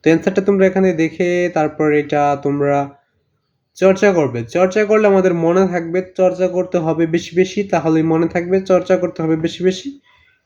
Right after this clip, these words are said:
এবং তাহলে পরীক্ষায় আমরা এটা ভালো একটা ফলাফল করতে পারবো। তো উত্তরটা আমরা দেখে নিই। তো সাধারণ ব্যবহারে মূল্যায়ন হলো একটি নিয়মতান্ত্রিক সংকল্প, বা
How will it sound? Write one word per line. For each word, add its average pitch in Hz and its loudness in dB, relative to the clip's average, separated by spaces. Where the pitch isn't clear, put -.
এবং 139 0
তাহলে 160 2
পরীক্ষায় 170 -2
আমরা 202 0
এটা 185 2
ভালো 147 2
একটা 180 -2
ফলাফল 156 0
করতে 113 -8
পারবো। 98 -10
তো - -20
উত্তরটা 143 -4
আমরা 139 2
দেখে 139 -2
নিই। 220 -4
তো 156 -4
সাধারণ 190 2
ব্যবহারে 190 2
মূল্যায়ন 190 2
হলো 165 -2
একটি 147 -10
নিয়মতান্ত্রিক 190 0
সংকল্প, 165 -2
বা 127 4